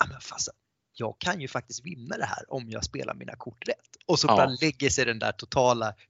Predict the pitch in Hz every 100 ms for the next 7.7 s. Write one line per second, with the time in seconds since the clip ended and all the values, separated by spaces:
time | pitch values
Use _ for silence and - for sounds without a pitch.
0 | 143 143 123 117 113 139 131 120 87 120
1 | 110 - - - - 113 - - 120 110
2 | - - _ - 113 113 110 113 113 110
3 | _ _ _ 131 123 120 131 127 117 113
4 | 117 120 113 113 127 117 113 117 107 -
5 | - _ _ - 123 117 107 - 131 139
6 | 131 151 139 123 113 110 - 120 113 113
7 | 117 - 143 - 117 113 180